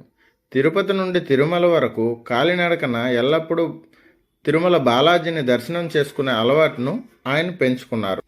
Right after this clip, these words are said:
శ్రీనివాసరావు గారు ఏడు కొండలను నూట పంతొమ్మిది రోజుల్లో నూట పంతొమ్మిది సార్లు అధో-,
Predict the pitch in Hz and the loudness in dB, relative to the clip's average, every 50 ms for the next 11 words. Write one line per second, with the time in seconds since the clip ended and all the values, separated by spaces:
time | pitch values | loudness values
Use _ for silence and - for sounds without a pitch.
0 | - - 131 135 143 160 175 185 185 180 - 185 180 175 170 151 143 131 123 135 | -8 -4 0 0 2 2 2 0 0 -2 0 2 2 2 2 4 2 2 2 2
1 | 143 131 123 127 143 151 170 165 165 170 170 165 151 127 113 113 120 123 123 120 | 2 2 2 2 2 2 0 0 -2 -2 0 0 0 0 0 0 -2 -2 -2 -2
2 | 127 147 160 170 175 165 165 165 156 156 151 170 160 160 156 156 160 156 156 151 | -2 -2 0 -2 -2 -2 0 -2 0 0 -2 -4 -4 -2 0 2 2 4 2 2
3 | 147 143 131 117 117 120 131 131 123 120 139 147 156 156 165 160 160 156 160 160 | 0 0 0 0 0 0 -2 -2 -2 -2 0 0 -2 -2 -2 -4 -4 -4 -4 -6
4 | 160 147 - 151 151 156 147 135 123 127 127 135 135 | -6 -4 -2 0 0 2 2 0 2 2 0 0 -2